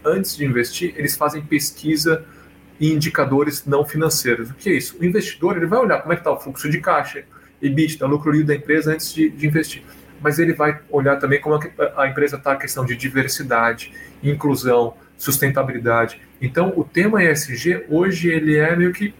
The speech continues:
obrigatório para as empresas. Diversas empresas chegam pra gente e falam assim, "Fernando, putz, estão me pedindo pra fazer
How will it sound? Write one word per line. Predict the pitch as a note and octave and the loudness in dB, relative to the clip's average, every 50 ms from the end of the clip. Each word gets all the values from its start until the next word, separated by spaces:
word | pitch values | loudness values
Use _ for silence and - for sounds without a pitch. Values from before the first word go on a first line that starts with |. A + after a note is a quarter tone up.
| - - - - - - - | -20 -20 -20 -20 -14 -6 -2
obrigatório | D3+ D3+ F3 F3+ F3+ F3+ E3+ - - E3+ F3 F3 E3+ | -2 0 2 2 2 2 0 0 2 2 2 2 2
para | D#3+ D3 | 0 0
as | C3+ C3 | -2 -2
empresas. | C3 - - A2+ A2 A2 | -4 -4 -2 -4 -4 -2
Diversas | B2+ C3 F3+ G3 F#3+ G3 | -2 -2 -2 0 0 0
empresas | F3 F3 F3+ F3 | 0 2 2 2
chegam | - F3+ F3+ E3+ | 2 2 0 2
pra | E3+ E3 | 2 2
gente | D3 E3+ F3 | 2 2 2
e | F3 | 0
falam | F3 E3+ | 0 -2
assim, | E3 F3 E3+ | 0 -2 -2
"Fernando, | - F#3 F#3 F#3 E3+ D3 D#3+ | 0 2 2 4 2 2 2
putz, | E3 D3+ - | -2 -2 -2
estão | - - F3+ | -2 0 2
me | F3+ F3 | 2 2
pedindo | F3 F3 C#3+ E3 F3+ F3 | 2 2 2 2 2 2
pra | F3+ F3 F3 | 0 0 0
fazer | - E3 - - E3+ F3 F3 F3 F3+ F3 | 0 -2 0 2 2 4 4 4 2 0